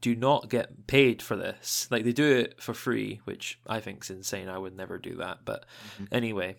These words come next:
Speaker 1: for the people who are insane enough or have no life to do this, they, um, you know, sometimes rely on third-party tools to actually moderate these communities. So now that
Speaker 2: Yeah.
Speaker 1: these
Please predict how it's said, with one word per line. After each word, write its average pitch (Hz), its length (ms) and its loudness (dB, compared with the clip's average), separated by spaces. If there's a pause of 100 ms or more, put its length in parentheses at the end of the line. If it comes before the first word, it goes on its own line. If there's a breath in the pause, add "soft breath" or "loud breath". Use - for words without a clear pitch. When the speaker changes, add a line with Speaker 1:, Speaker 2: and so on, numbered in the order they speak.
Speaker 1:
for 139 100 0
the 117 80 4
people 139 280 2
who 127 140 6
are 113 140 6
insane 120 440 -2
enough 107 440 -4
or 101 80 -2
have 101 460 -4 (180)
no 117 240 -2
life 110 600 -2
to 117 120 0
do 113 220 2
this, - 500 -4
they, 113 260 2
um, 107 480 0 (640)
you 127 160 0
know, 110 240 -4
sometimes 139 420 2
rely 110 520 2
on 104 140 -4
third-party 110 560 -2
tools 104 500 -4
to 120 140 0
actually 107 360 -4
moderate 101 600 -4
these 110 180 -8
communities. 104 640 -12
So - 200 0
now 123 220 2
that 120 220 0 (100)
Speaker 2:
Yeah. 120 160 4
Speaker 1:
these - 200 -4